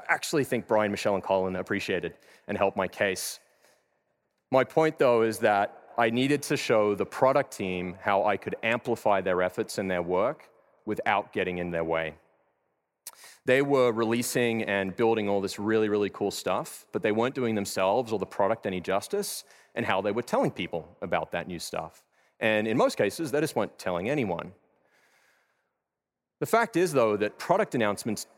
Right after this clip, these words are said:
when they're done well, they can lead to step changes in growth for your company. At least that's been my experience in the six years I spent at Atlassian and the last three and a half at Intercom.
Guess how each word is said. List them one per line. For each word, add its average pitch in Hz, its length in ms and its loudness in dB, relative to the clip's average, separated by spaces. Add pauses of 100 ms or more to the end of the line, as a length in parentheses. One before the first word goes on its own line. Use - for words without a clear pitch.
when 117 140 0
they're 117 120 4
done 101 320 -2
well, 110 440 2
they 123 120 0
can 202 160 -2
lead 127 140 -2
to 95 60 -8
step - 400 -2
changes 95 380 -4
in 98 100 -6
growth 90 260 -2
for - 100 -12
your 82 120 -6
company. 92 600 -8
At - 100 -6
least 127 260 -2
that's 107 240 0
been 98 280 -4
my 104 220 0
experience 110 580 -4
in 98 100 -4
the 92 100 -4
six - 360 -6
years 92 200 -2
I 92 80 -2
spent 90 280 -6
at 90 80 -4
Atlassian 87 640 -4
and 90 160 -4
the 87 40 0
last 87 300 -2
three 87 200 -10
and 85 80 -8
a 80 40 -8
half 82 280 -12
at 104 60 -8
Intercom. 95 400 -6